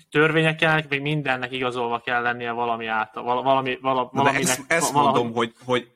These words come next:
Speaker 2: ebből a következő lépés hogy tud azt igazolni, hogy, hogy valakinek a hangja az igaz-e, vagy az ő hangja, vagy nem.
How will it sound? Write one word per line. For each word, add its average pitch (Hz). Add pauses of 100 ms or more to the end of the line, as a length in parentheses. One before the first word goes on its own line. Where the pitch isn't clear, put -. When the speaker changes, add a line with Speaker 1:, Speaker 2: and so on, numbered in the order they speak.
Speaker 2:
ebből 117
a 123
következő 127
lépés 127
hogy 156
tud 123
azt 117
igazolni, 117
hogy, 120 (440)
hogy 110
valakinek 120 (360)
a -
hangja 113
az 104
igaz-e, 110
vagy 104
az 117
ő 127
hangja, 113
vagy 107
nem. 98